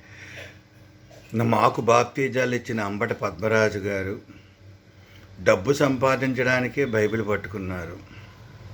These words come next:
సండే స్కూల్ పిల్లలకు తెలిసిన వై-, వాక్యాలు కూడా ఆయనకి తెలియవు. గాజు వాకను కొలగానే ధనవంతులు అయిపోయారు.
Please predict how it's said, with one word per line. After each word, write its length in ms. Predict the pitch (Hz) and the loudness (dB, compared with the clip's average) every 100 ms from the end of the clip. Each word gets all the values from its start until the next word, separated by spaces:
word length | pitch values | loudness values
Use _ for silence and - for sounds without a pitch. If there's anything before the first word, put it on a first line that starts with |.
| - - - | -18 -18 -6
సండే 360 | 117 107 117 135 | 0 4 6 4
స్కూల్ 360 | - 135 127 113 | 2 -2 -2 -2
పిల్లలకు 380 | 113 110 113 - | -2 0 -2 -2
తెలిసిన 340 | 107 101 104 | -6 -6 -6
వై-, 320 | 92 95 101 101 - - | -2 0 0 -2 -8 -2
వాక్యాలు 500 | 104 107 - 110 107 | 0 0 2 2 2
కూడా 200 | 104 107 | 0 0
ఆయనకి 260 | 101 92 | 0 -2
తెలియవు. 440 | - 95 87 98 87 - - - - - - - - - - - - - - - - - | -6 -8 -4 -6 -6 -14 -16 -16 -16 -16 -16 -14 -14 -14 -16 -20 -20 -20 -20 -20 -20 -6
గాజు 320 | 95 107 120 | 4 4 4
వాకను 440 | 120 120 107 117 117 | 2 2 0 -2 -2
కొలగానే 460 | 123 107 104 104 | 0 0 0 -4
ధనవంతులు 520 | 104 101 104 110 107 104 | -4 -4 -2 -2 -2 -2
అయిపోయారు. 560 | 90 - - 62 64 | -4 -6 -12 -12 -14